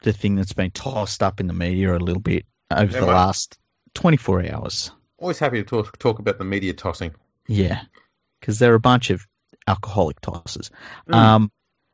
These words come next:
Speaker 1: there, there was, I made the mistake, right, of watching the footy show this morning, or Sunday, Sunday morning,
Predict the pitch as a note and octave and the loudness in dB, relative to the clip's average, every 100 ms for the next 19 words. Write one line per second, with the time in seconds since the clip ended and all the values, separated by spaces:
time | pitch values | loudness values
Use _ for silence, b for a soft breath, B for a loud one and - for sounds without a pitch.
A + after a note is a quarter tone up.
0 | _ - _ _ - - B2+ B2 - A#2+ | _ -20 _ _ -20 -4 4 4 2 0
1 | C3 C3 A#2+ - B B B B B B | 2 2 0 -8 B B B B B B
2 | B _ _ B2 D3 G3 G#3 E3 - - | B _ _ 2 4 4 2 -2 -4 -2
3 | G2+ F2+ - - G2 F#2+ G#2 _ b b | -4 -4 -12 -12 -6 -4 -4 _ b b
4 | b A2 G#2+ A2 A2 - G#2 G2+ G2+ G2+ | b -6 0 0 0 0 -2 0 -2 -2
5 | F#2+ - A2 G2+ F#2+ G2 F2+ E2 - _ | -4 -4 -4 -2 -2 0 0 -2 -8 _
6 | - G2+ - G2 F2+ F2+ F2+ - - A2 | -8 -8 -6 -6 -4 -4 -8 -12 -4 -4
7 | - A#2+ G#2 F#2+ F2+ F#2+ _ - G2+ F#2 | -2 0 0 0 -4 -6 _ -6 -4 -4
8 | F#2 F#2 D#2+ D#2 | -6 -6 -8 -10